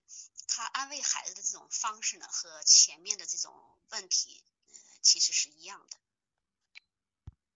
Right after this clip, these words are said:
啊，就是家长因为幼儿园得不得小红花，呃，安慰孩子。其实，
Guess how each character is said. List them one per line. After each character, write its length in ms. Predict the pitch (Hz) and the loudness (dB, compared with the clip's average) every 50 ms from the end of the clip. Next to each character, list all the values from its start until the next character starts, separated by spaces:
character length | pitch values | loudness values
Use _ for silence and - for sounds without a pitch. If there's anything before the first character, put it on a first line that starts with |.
| _ _ _ _ _ _ - _ _ _ | _ _ _ _ _ _ -20 _ _ _
啊， 60 | 196 202 | -10 -8
就 120 | - 247 | -8 -8
是 100 | 254 247 | -8 -2
家 220 | 220 - 277 277 285 | 0 0 0 0 -4
长 340 | 277 220 185 170 165 160 - | -8 -8 -8 -10 -10 -12 -14
因 140 | 226 240 254 | -16 -16 -14
为 80 | 254 254 | -14 -14
幼 120 | 254 269 | -12 -10
儿 140 | 233 190 202 | -10 -10 -10
园 280 | 220 185 170 175 180 180 | -10 -12 -14 -14 -12 -14
得 160 | - 170 185 | -14 -14 -14
不 80 | 196 - | -16 -16
得 140 | - 202 196 | -6 4 6
小 220 | - - - - | 6 6 6 2
红 180 | - 185 185 190 | -6 -18 -20 -20
花， 300 | - - 233 233 240 240 - _ - - - _ _ _ _ | -14 -14 -12 -12 -12 -16 -20 _ -20 -20 -20 _ _ _ _
呃， 80 | 80 78 73 67 62 - 53 _ _ _ - _ _ _ _ | -20 -20 -20 -20 -20 -20 -20 _ _ _ -20 _ _ _ _
安 160 | 202 196 190 | -14 -14 -12
慰 120 | 202 208 | -12 -10
孩 200 | - - - - - - | -8 -8 -8 -8 -6 -6
子。 160 | - 240 - - _ _ _ _ _ _ _ - | -6 -6 -6 -12 _ _ _ _ _ _ _ -2
其 160 | - - - 269 | 0 0 0 0
实， 240 | - - 302 302 | -2 -6 -6 -12